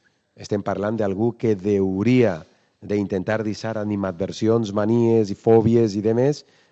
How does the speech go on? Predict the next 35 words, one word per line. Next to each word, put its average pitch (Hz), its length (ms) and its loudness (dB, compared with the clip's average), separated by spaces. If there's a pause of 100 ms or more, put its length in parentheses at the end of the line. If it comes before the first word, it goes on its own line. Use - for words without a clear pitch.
(140)
a 90 100 -2
banda, 101 380 0 (320)
perquè 95 180 -6
el 92 80 -4
càrrec 104 360 -2
que 101 40 -2
té 107 160 -2 (240)
li 104 140 2
obliga 107 400 0
a 98 40 -8
tractar 107 600 -6
a 107 100 -2
tots 107 160 -4
per 104 160 -2
igual. 127 240 2
És 98 80 -4
el 104 80 -4
que 107 120 -4
volia 110 200 0
dels 101 160 0
jutges 143 380 -2
o 104 100 -2
del 104 140 -8
policia 123 480 -2
o - 20 -4
dels 104 160 -4
metges. 165 460 -6 (1600)
Claro, 110 380 -2 (680)
la 110 160 -6
qüestió 120 320 2
és, 98 280 -4 (200)
podem 117 400 -2
ficar 151 440 2
en 123 240 4
dubte 123 720 0